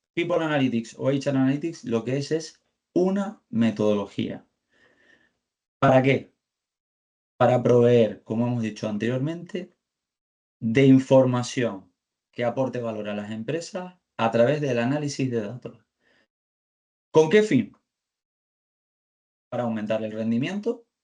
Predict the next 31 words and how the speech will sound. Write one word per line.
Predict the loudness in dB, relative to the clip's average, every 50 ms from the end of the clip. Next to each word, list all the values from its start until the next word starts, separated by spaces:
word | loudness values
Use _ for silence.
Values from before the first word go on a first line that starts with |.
| _ _ _ _ _ _ _ _ _ _ _ _ _ _ -12
Esto | -12 -12 -10 _ -12 -12 -12 -12 -18 _ _ _
no | -14 -10 -8 -6 -6 -4 -4 -2
es, | -2 -4 -4 -6 -8 -12 _ _ _
vamos | -8 -8 -6 -6
a | -8
decirlo | -4 -4 -4 -4 -4
así, | -4 -4 -6 -6 -6 -6 -2
gratis. | 0 2 2 2 2 0 -2 -2 -4 -8
Es | -8 -8
decir, | -6 -4 -4 -4 -4 -6 _ _ _ _ -4
lo | 0 0 2 2
que | 2 0
se | 0 2 2
busca | 2 2 2 2 0 2
con | 2 2 0
esto | 0 -2 -4 -2 -2 -2
es | -2 -4 -8 _
mejorar | -4 -2 -2 0 0 0 0 2 2
el | 2 0
rendimiento, | 0 -2 -2 0 0 0 -2 -4 -4 -4 -4 -4 -6 _ _ _ _ _ _ _
que | -4 0 2 2
a | 2
su | 0 -2 -2 -2
vez, | -2 -2 -4
por | -4 -8 -8
supuesto, | -8 -8 -6 -6 -6 -4 -2 -2
mejore | 0 0 -2 -4 -4 -2 -2 -2 0 0 -4 -4 -6 _ _ _ _ _ _ _ _ _ _ _ _ _ -4
a | 0 2
las | 2 2 0 -2
empresas, | -4 -6 -4 -2 -4 -4 -4 -6 -12 -14 -14 _ _ _ _ _ _ _ _ _ _ _ _ _ _ _ _ 0
alineando | 2 4 4 4 4 4 4 4 4 2 0 -2 -4 -12 -18 _